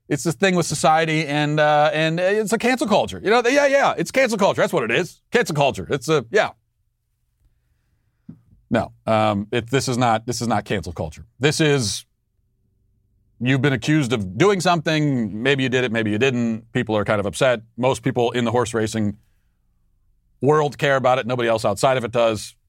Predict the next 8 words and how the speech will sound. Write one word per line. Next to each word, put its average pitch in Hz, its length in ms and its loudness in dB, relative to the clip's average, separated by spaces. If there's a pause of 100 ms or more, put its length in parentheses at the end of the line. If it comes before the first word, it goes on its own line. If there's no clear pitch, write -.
(320)
That's 170 140 0
a 170 60 0
normal 131 280 2
thing. 104 160 -4 (220)
Like, 151 160 0 (300)
a-, 180 100 0 (140)
any 214 240 0
time, 135 680 0